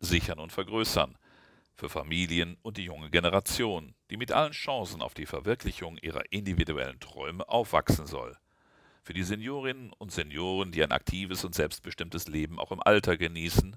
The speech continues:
und sich einbringen wollen. Für die Wirtschaft, die Unternehmerinnen und Unternehmer, die vor Ort die besten Bedingungen finden sollen, um ihr Unternehmen anzusiedeln oder sein Fortbestehen, seine Entwicklung und die Arbeitsplätze zu sichern.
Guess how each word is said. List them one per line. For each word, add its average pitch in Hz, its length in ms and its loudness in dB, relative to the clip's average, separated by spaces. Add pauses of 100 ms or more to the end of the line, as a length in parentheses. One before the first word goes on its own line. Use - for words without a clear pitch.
und 120 100 -14
sich - 220 -4
einbringen 73 500 -2
wollen. 64 380 -14 (480)
Für - 180 4
die 180 120 -2
Wirtschaft, 170 500 -2
die - 80 -10
Unternehmerinnen 87 880 2
und 85 200 -10
Unternehmer, 92 720 0 (100)
die - 80 -10
vor 90 200 0
Ort 104 280 6
die 101 60 -6
besten 117 340 4
Bedingungen 123 440 -6
finden 80 320 -14
sollen, 69 380 -10 (220)
um 69 160 -18
ihr 71 140 -14
Unternehmen 76 440 -4
anzusiedeln 85 840 -2 (140)
oder 71 220 -4
sein 69 200 -8
Fortbestehen, - 800 -4 (320)
seine 107 400 6
Entwicklung 120 640 -8
und - 160 -14
die - 100 -2
Arbeitsplätze 87 640 0
zu - 160 -12
sichern. 90 400 -4